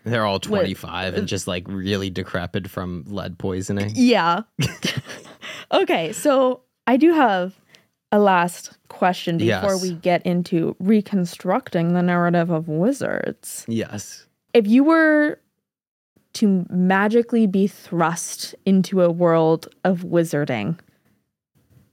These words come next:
Speaker 2: what would you want your powers to be? And powers in quotation marks, maybe your abilities to be, or your scientific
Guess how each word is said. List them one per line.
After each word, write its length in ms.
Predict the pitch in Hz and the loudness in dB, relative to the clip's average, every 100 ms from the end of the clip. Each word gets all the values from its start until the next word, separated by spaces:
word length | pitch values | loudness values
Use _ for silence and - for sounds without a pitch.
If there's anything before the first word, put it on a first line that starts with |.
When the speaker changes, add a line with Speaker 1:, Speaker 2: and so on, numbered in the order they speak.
| _ | _
Speaker 2:
what 340 | 185 175 202 226 | 0 2 2 2
would 220 | 262 220 | 0 4
you 160 | 226 214 | 4 4
want 680 | 185 170 165 160 - - - | 0 0 0 -2 -6 -16 -6
your 240 | 175 165 | -4 -4
powers 640 | - - - 220 - - - | -6 -10 -6 -4 -6 -10 -16
to 100 | - | -12
be? 300 | - - - _ _ _ _ - | -12 -10 -14 _ _ _ _ 0
And 220 | 196 180 | 2 2
powers 420 | 208 208 208 208 | 2 2 2 2
in 120 | 220 | 0
quotation 520 | 202 196 180 165 - | 2 0 0 0 0
marks, 300 | 165 160 160 - - - | 0 0 -4 -12 -8 0
maybe 340 | 202 190 185 - _ | 2 4 0 -4 _
your 220 | 175 147 | -6 -4
abilities 880 | 143 - 233 240 233 220 220 220 196 | -6 0 4 6 6 4 2 2 0
to 160 | - 196 | -2 0
be, 560 | 196 190 196 190 190 - - _ _ _ - | 2 4 4 4 2 -2 -12 _ _ _ -4
or 540 | 160 160 156 151 156 - _ _ - | 2 4 4 2 -2 -8 _ _ -4
your 760 | 170 165 156 147 147 143 175 - _ _ _ _ _ _ | 0 2 4 4 2 0 -2 -10 _ _ _ _ _ _
scientific 920 | - - 220 196 190 - 240 208 180 | -6 2 4 4 2 2 2 2 0